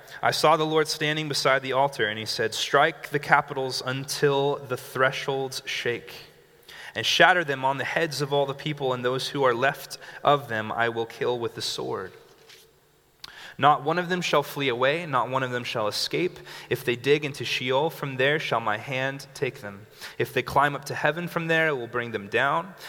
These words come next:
If they hide themselves on the top of Carmel, from there I will search them out and take them. And if they hide from my sight at the bottom of the sea, there I will command the serpent, and it shall bite them.'"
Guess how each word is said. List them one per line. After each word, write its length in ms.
If 100
they 120
hide 280
themselves 440
on 100
the 60
top 280
of 160
Carmel, 520
from 260
there 160
I 80
will 140
search 360
them 160
out 220
and 100
take 240
them. 220
And 80
if 100
they 120
hide 340
from 180
my 140
sight 420
at 80
the 80
bottom 320
of 60
the 60
sea, 400
there 260
I 60
will 140
command 580
the 120
serpent, 500
and 80
it 80
shall 260
bite 280
them.'" 200